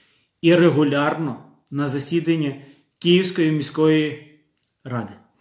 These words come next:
Його охорона мене дуже добре знає. Мене знає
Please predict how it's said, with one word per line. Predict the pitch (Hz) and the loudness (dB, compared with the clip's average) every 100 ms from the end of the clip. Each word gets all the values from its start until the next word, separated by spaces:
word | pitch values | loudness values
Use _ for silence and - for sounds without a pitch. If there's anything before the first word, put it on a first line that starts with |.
| - - - _ _ _ _ _ _ _ _ - | -20 -20 -20 _ _ _ _ _ _ _ _ -4
Його | 151 160 | 0 2
охорона | 175 175 160 180 180 | 2 2 0 2 0
мене | 151 151 | -2 -4
дуже | 127 151 151 | -4 -4 -4
добре | 143 127 131 | -4 -6 -6
знає. | 117 110 95 _ _ _ _ _ - | -6 -8 -12 _ _ _ _ _ -8
Мене | 135 139 151 | -2 0 0
знає | 156 120 | -2 -4